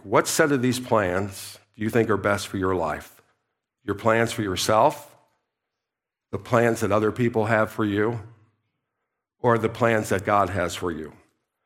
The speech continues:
And I don't know about you, but I think it's safe to say that right off the bat that we could cross off number two. We know that that's not really a good place to be, the plans that other people have for your life.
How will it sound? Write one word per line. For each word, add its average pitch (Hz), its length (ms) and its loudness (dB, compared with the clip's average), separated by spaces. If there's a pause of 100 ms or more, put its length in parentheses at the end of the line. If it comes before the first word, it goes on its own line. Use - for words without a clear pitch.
(640)
And 123 160 4
I 156 40 8
don't 180 100 8
know 151 80 6
about 123 220 6
you, 131 100 0
but 117 140 2
I 113 80 4
think 156 220 2
it's 120 120 -2
safe 131 320 2
to 120 80 0
say 127 220 2
that 113 160 2
right 113 180 4
off 113 220 4
the 107 80 -4
bat 104 460 0
that 101 100 -2
we 104 120 -4
could - 140 -10
cross 101 480 2
off 95 240 2
number 92 260 -2
two. 95 460 -4 (240)
We 104 80 -2
know 104 200 2
that 98 200 -2
that's 98 320 -2
not 101 320 0 (220)
really 104 260 -2
a 95 60 -2
good 92 200 -4
place 95 280 -4
to 98 100 -8
be, 95 240 -4
the 92 120 -4
plans 98 400 -2
that 90 120 -4
other 98 240 -2
people 98 380 -4
have 95 260 -2
for 98 80 -8
your 90 180 -4
life. 90 600 -4